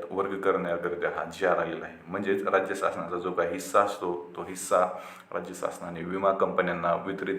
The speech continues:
केलेला आहे किंवा त्यासाठी मंजुरी प्रदान केलेली आहे, असं हा जीआर सांगतो. या अनुषंगाने राज्यातील जे काय फळ, फळपीक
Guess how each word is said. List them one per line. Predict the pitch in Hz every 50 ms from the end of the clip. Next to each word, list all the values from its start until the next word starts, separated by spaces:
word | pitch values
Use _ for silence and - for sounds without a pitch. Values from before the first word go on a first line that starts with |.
| - -
केलेला | 95 87 82 80 85 85
आहे | 82 82 82 85 82 80 - - - -
किंवा | - 87 87 85 82
त्यासाठी | - 85 80 - - 90 85 82 85 85
मंजुरी | 85 90 95 98 101 110 110 107
प्रदान | 107 104 104 92 90 85 87
केलेली | - 92 87 85 82 82
आहे, | 82 80 85 85 87 - -
असं | 95 - - 87 85 85 85 85 - - - - - - _ -
हा | 98 92 92 90
जीआर | 90 90 90 82 -
सांगतो. | - - - - - 87 85 85 - - - - -
या | 90 98 98
अनुषंगाने | 98 98 95 - 95 92 87 87 87 87 85 85
राज्यातील | 87 85 82 87 87 87 87 87 87
जे | 82 85 87
काय | - - - - 80 - - - - - - - - - - - - _ _ - -
फळ, | 110 110 107 107 107 107 107 - - - - _ _ _ _ _
फळपीक | - 110 107 107 107 107 107 107 - -